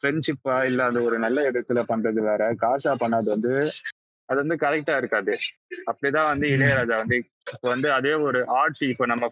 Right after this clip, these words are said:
Speaker 1: ஃப்ரெண்ட்ஸுக்குள்ளேயே வந்து காசு கொடுத்து பண்ணா எப்படி இருக்கும்? அது வந்து ஒரு,
Speaker 2: ம்.
Speaker 1: ஒரு டிஃப்ரெண்டான ஒரு என்விரான்மெண்டா இருக்கலாம். அந்த மாதிரி தான் வந்து இளையராஜா வந்து எல்லார்கிட்டயுமே எதிர்பார்க்கறாரு.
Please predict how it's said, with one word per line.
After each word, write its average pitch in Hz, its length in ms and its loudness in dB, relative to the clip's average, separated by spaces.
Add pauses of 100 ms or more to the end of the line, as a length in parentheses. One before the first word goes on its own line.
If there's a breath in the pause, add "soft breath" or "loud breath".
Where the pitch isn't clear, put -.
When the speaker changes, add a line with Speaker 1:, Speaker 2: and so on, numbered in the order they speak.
Speaker 1:
ஃப்ரெண்ட்ஸுக்குள்ளேயே 139 460 0
வந்து 127 200 0
காசு 127 320 0
கொடுத்து 120 280 0
பண்ணா 113 280 0
எப்படி 104 240 0
இருக்கும்? 98 360 -2 (680)
அது 120 200 0
வந்து 135 220 0
ஒரு, 127 320 2
Speaker 2:
ம். 151 160 2
Speaker 1:
ஒரு 135 140 4
டிஃப்ரெண்டான 165 540 2
ஒரு 156 140 2
என்விரான்மெண்டா 131 540 0
இருக்கலாம். 113 300 2
அந்த 127 120 0
மாதிரி 135 160 0
தான் 147 180 2
வந்து 139 140 2
இளையராஜா 123 360 2
வந்து 117 260 0
எல்லார்கிட்டயுமே 123 480 2
எதிர்பார்க்கறாரு. 101 560 0